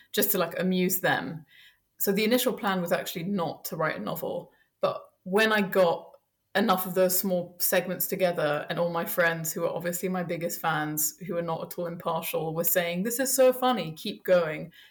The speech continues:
that's when something a little, you know, bigger occurred to me, and, and the writing sort of took on its own momentum, and then it went in the novel direction.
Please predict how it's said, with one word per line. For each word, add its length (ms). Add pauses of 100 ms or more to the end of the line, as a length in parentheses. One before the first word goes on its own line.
(160)
that's 320
when 480 (760)
something 600
a 60
little, 360 (380)
you 140
know, 140
bigger 400
occurred 420
to 140
me, 260
and, 260
and 120
the 100
writing 460
sort 160
of 160
took 260
on 80
its 160
own 140
momentum, 800
and 100
then 100
it 120
went 200
in 80
the 60
novel 380
direction. 760